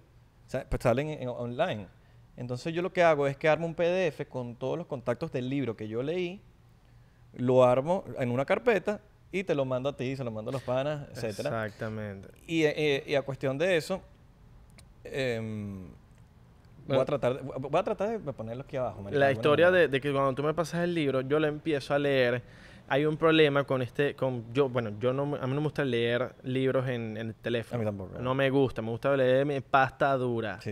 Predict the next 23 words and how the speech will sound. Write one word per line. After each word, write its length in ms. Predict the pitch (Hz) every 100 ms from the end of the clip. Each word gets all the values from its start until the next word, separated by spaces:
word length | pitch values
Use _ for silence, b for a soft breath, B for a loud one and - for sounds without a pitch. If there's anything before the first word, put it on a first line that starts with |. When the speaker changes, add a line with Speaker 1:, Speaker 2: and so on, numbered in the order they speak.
| 98
Speaker 1:
a 40 |
mí 80 | 95
también. 240 | 95 98 135
Speaker 2:
Eso, 300 | 135 120 123
Speaker 1:
Sí, 40 |
Speaker 2:
mi 40 | 170
li-, 20 |
Speaker 1:
clásico. 440 | 151 127 113 92 127 -
Speaker 2:
pasta 340 | 139 139 -
dura. 260 | 147 120 120
Me 100 | 120
gusta 240 | 127 120
mi 140 | 156 135
libro 300 | 135 143 151
así 320 | 147 165 156
clásico, 540 | 160 170 175 180 180
leer, 320 | 165 131 131 135
porque 360 | 151 143 131 113 131
se 120 | -
me 120 | 131
cansa 280 | 117 120 147
la 100 | 143
vista. 360 | 151 143 -